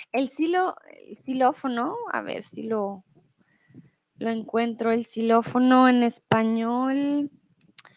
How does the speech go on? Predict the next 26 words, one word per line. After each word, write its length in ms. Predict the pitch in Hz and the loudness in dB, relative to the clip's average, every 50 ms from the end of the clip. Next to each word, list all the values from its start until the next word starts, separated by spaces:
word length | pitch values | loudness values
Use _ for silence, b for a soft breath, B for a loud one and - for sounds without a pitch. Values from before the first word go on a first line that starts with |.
| b b b b b b b b _ | b b b b b b b b _
lo 100 | 226 240 | -2 -2
escribimos 920 | 233 - - - 208 233 226 226 226 233 233 247 240 - - - - _ _ _ _ _ _ _ _ _ - _ _ _ _ _ _ _ | -2 -2 -6 -6 -4 -2 -2 0 0 0 0 -2 -2 -4 -10 -16 -20 _ _ _ _ _ _ _ _ _ -20 _ _ _ _ _ _ _
con 240 | - 240 240 233 | 4 6 6 6
X 460 | 233 240 240 247 - 269 370 - - - | 6 4 2 2 4 4 4 4 2 0
también. 480 | 277 247 226 220 214 214 214 226 294 427 523 587 - _ _ _ _ - _ _ - - _ _ _ - _ | -2 -2 0 -2 -2 -2 -2 0 -2 -4 -6 -10 -14 _ _ _ _ -20 _ _ -20 -20 _ _ _ -20 _
Es 260 | - 196 - - - | -14 -14 -14 -12 -12
una 480 | 208 220 226 226 226 226 226 233 233 240 | -8 -6 -6 -6 -4 -4 -2 0 2 6
de 140 | 226 247 240 | 8 8 8
las 220 | 233 233 233 - | 8 6 4 2
pocas 420 | - - 453 440 - 440 392 - - | 2 4 4 6 6 6 6 6 6
palabras 540 | - 285 269 247 233 226 220 214 233 220 | 6 8 10 10 10 10 8 8 4 0
que 100 | - - | -2 -12
tenemos 460 | 185 - 226 220 208 208 214 214 214 - | -10 -8 -6 -4 -4 -4 -4 -4 -6 -4
con 220 | - 226 220 214 | -4 -4 -2 -2
X 300 | 202 - - 214 - - | -4 -6 -8 -12 -10 -8
en 120 | 208 202 | -6 -6
español. 540 | 196 190 190 - - 185 190 196 202 254 320 | -6 -6 -6 -6 -6 -4 -2 -2 -2 0 0
El 120 | 311 247 220 | 0 -2 -4
xil-, 360 | - - - 202 196 - - _ b b b b b b b | -6 -6 -4 -4 -4 -4 -6 _ b b b b b b b
no 100 | - 262 | 2 2
decimos 480 | 277 269 285 311 285 285 302 302 - - - - | 4 6 6 6 8 8 6 4 2 -4 -14 -12
xilófono, 680 | - - 277 262 254 262 277 277 277 247 240 226 220 | 0 2 2 4 6 6 6 4 4 0 -2 -2 0
¿no? 160 | 226 233 240 427 | 0 0 0 0
Decimos 440 | 370 262 - 226 226 226 233 220 - | -2 -4 -4 -6 -6 -6 -6 -6 -4
xilófono. 600 | 214 214 214 202 208 - - 214 202 202 - 466 - _ _ B B B B B B B B B B B B B B B B B - | -2 2 4 4 2 2 -2 -4 -4 -2 -4 -4 -6 _ _ B B B B B B B B B B B B B B B B B 0
Ah, 480 | 208 233 247 247 247 247 247 247 247 | 2 4 4 6 6 6 4 4 2